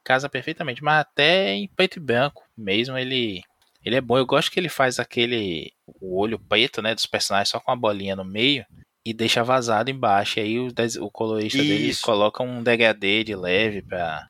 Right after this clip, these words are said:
Speaker 1: pra você não, não reparar, né? Pelo contrário,
Speaker 2: É
Speaker 1: é,
Speaker 2: verdade.
Speaker 1: é muito bom. Ele fez o Flash, eu tava vendo aqui, em dois mil e dezenove ele tava desenhando algumas edições da mensal do Flash do Joshua Williamson também.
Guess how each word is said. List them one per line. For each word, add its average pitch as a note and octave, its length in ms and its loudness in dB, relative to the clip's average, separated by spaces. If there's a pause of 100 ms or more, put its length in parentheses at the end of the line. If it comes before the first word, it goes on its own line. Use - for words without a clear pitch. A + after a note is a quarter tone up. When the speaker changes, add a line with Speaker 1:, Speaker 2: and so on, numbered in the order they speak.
(320)
Speaker 1:
pra F2+ 140 0
você F#2 280 -4
não, F#2+ 380 -8 (100)
não G2 240 -8
reparar, F#2+ 640 0
né? G2+ 160 -6 (420)
Pelo A2+ 160 -10
contrário, A2 540 2
Speaker 2:
É G2 40 2
Speaker 1:
é, G2 120 4
Speaker 2:
verdade. A2 260 -4 (360)
Speaker 1:
é F#2+ 120 -4
muito G#2 300 -8
bom. A2+ 280 -4
Ele A#2+ 100 -2
fez E3 260 2
o - 60 -8
Flash, C#3 360 2
eu G#2+ 60 -2
tava G#2+ 200 0
vendo A#2 160 -6
aqui, C3+ 220 -6
em G#2 60 -8
dois G2+ 140 -6
mil G#2+ 80 -10
e - 20 -12
dezenove G#2+ 300 -4
ele A#2 80 -4
tava A2+ 160 0
desenhando A#2 560 -6 (320)
algumas G#2 380 0
edições A2 260 0
da A2+ 100 -2
mensal A2+ 300 -4
do A#2+ 60 -6
Flash G#2+ 380 0
do A2 600 -8
Joshua G#2+ 360 -4
Williamson F#2+ 460 -6 (160)
também. F2+ 360 -14